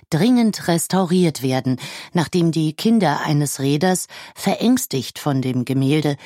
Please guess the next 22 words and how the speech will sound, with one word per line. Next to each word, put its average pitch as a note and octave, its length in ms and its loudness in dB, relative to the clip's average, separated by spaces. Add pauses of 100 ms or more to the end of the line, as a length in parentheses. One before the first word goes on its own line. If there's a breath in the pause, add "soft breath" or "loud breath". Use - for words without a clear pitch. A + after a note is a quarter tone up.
(160 loud breath)
es - 160 -2
mit G#3+ 140 -2
ihren A3 240 -2
Cornflakes-Schalen C3 1080 -2
beworfen B2 540 -2
hatten. - 320 -8 (760 loud breath)
Die G3+ 140 2
Versuche G#3 580 0
der G#3 160 2
Besatzung, F3+ 540 0
das F3 200 -2
Werk D#3+ 280 0
zu F3 160 -2
säubern, D#3 480 2 (280 loud breath)
machten F3+ 440 0
den F#3 180 2
Schaden E3+ 460 0
nur E3+ 160 4
noch E3 180 0
schlimmer. C3+ 520 -2 (1500)
Le C#3+ 160 2
Monde, D#3 420 2